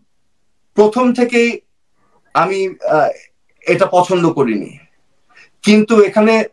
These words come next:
আপনাদের বুঝতে হবে যে রাজনীতির অনেক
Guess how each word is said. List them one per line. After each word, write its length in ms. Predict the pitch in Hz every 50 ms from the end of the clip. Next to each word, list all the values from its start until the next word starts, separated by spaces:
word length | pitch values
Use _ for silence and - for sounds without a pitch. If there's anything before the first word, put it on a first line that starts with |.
| _ _ _ _ -
আপনাদের 500 | - 165 - - 202 202 190 208 214 208
বুঝতে 360 | 165 175 202 202 - - 240
হবে 340 | 220 196 196 151 160 175 202 - _ _ _ _ _ _ -
যে 140 | 127 147 156
রাজনীতির 840 | 160 165 180 175 165 202 208 208 208 - 220 220 220 220 185 180 - _ _ _ _ _ _ _ _ _ _ -
অনেক 380 | 156 180 208 220 233 233 233